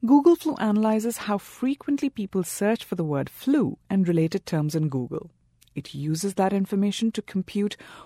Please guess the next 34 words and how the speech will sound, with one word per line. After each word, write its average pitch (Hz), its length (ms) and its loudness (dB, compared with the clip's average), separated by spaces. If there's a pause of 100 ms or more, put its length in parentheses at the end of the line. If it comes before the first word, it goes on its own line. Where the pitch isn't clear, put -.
(100)
what 247 400 -2
percentage 220 540 -2
of - 180 -4
people 196 320 -2
in 175 100 0
a 156 60 -2
population 151 800 -4 (120)
may 135 100 -4
have 135 260 -6
the 170 80 -2
flu. 226 360 -2 (520)
The 175 100 0
tool 196 300 -2
is 175 100 -2
being 175 220 -2
used 180 280 -2
in 180 120 -2
twenty-nine 170 560 -2
different 151 340 -6
countries - 580 -6
and 180 200 -6
provides 220 440 -2
a 214 60 0
near 208 480 2
real-time 180 680 -2
estimate - 640 -6 (440)
of - 120 -10
how 302 260 -8
bad 190 480 -2
a 190 60 -6
flu 185 340 -6
season 151 400 -4
may 131 140 -2
be. 123 200 -10